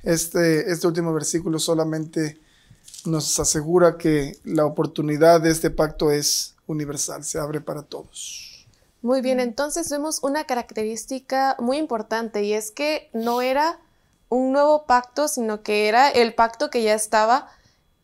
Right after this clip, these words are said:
Speaker 2: pero se estaba
Speaker 3: Ujú.
Speaker 2: renovando, no era que fuera algo diferente, porque se había fraccionado como lo habíamos visto.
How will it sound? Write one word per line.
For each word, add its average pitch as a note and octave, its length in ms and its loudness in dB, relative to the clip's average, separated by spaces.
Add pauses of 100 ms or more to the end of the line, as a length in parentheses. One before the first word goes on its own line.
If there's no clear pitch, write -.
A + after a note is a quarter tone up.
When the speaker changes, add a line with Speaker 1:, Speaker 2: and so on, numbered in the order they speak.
Speaker 2:
pero B3+ 280 10
se C4 100 2
estaba C4 360 8
Speaker 3:
Ujú. E4+ 80 4
Speaker 2:
renovando, A3 680 4
no A3+ 140 4
era D4+ 240 4
que A#3 240 2
fuera A#3 380 6
algo C#4+ 200 4
diferente, G#3+ 640 -4
porque G#3+ 300 -4
se A3 100 -2
había A3+ 220 2
fraccionado A#3 640 -2
como G#3 260 -4
lo G3 80 -4
habíamos G3+ 420 -4
visto. G#3 400 -10